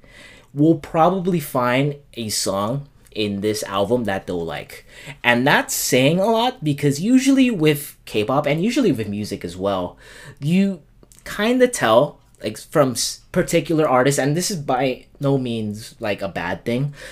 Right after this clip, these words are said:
Like, some music is kinda meant for certain demographics, so, like,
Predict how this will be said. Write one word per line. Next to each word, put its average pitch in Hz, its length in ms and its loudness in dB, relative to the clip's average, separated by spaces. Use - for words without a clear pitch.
Like, 127 200 -6
some 180 680 0
music 151 420 -2
is 117 140 -6
kinda 147 320 -2
meant 135 420 -2
for 107 320 -4
certain 110 340 -4
demographics, 107 800 -2
so, - 220 -4
like, 95 320 -6